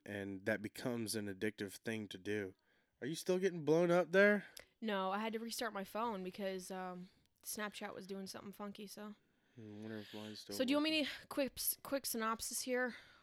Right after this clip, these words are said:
Speaker 2: 'Cause you asked me p-, to define myself, and I was in the middle of it. So
Speaker 1: Go
Speaker 2: should I
Speaker 1: ahead.
Speaker 2: continue?
Speaker 1: Yeah.
Speaker 2: So it's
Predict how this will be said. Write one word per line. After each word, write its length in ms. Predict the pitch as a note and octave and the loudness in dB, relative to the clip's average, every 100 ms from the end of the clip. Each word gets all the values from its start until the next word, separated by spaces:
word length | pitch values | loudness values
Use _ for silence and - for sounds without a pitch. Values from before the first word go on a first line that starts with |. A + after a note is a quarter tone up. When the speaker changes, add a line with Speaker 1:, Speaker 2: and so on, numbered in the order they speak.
| - | -20
Speaker 2:
'Cause 180 | - G#3 | -10 -4
you 60 | G#3+ | -2
asked 180 | A3 B3 | -2 -2
me 160 | A3 | -4
p-, 300 | G#3 - - G3+ | -4 -8 -12 -10
to 200 | - G3+ | -8 -8
define 420 | F#3+ F#3 G3 G3 G3 | -6 -8 -6 -6 -4
myself, 440 | F#3 - F3+ F3 - | -8 -6 -6 -8 -10
and 100 | F3+ | -12
I 140 | E3+ | -10
was 160 | E3+ F3 | -10 -12
in 60 | - | -14
the 60 | |
middle 300 | F#2 - C2 | -16 -16 -14
of 80 | A#1+ | -14
it. 120 | - - | -16 -16
So 180 | - - | -14 -6
Speaker 1:
Go 40 | B2+ | -4
Speaker 2:
should 80 | B2+ | -2
I 40 | |
Speaker 1:
ahead. 100 | A2 | -4
Speaker 2:
continue? 440 | F#3 F3+ G3+ G#3+ A3 - | -8 -12 -12 -12 -12 -8
Speaker 1:
Yeah. 200 | A#2 B2+ G#2 _ _ _ _ _ _ _ _ _ _ _ _ _ _ _ _ _ - - - - - - - | -6 -6 -12 _ _ _ _ _ _ _ _ _ _ _ _ _ _ _ _ _ -20 -20 -16 -16 -16 -18 -10
Speaker 2:
So 260 | - A#3 | -4 -2
it's 300 | A3 - - | -2 -4 -8